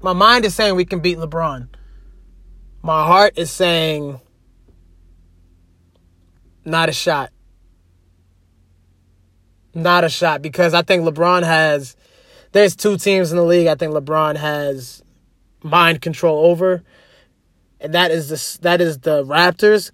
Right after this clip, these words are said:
Clearly, DeMar DeRozan had eight points last night. Didn't even play the fourth quarter. Um,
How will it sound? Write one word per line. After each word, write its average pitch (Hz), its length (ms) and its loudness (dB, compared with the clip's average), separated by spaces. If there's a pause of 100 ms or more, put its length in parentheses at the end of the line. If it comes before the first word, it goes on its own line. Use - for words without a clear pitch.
(160)
Clearly, 143 680 0 (1200)
DeMar 143 300 -4
DeRozan 147 340 -4
had 127 220 -10
eight 165 240 -6
points 143 320 -12
last 117 260 -18
night. 120 220 -20 (800)
Didn't 175 260 0
even 156 200 -4
play 151 160 -6
the 139 80 -8
fourth 135 320 -8
quarter. 131 320 -16 (880)
Um, 139 580 -2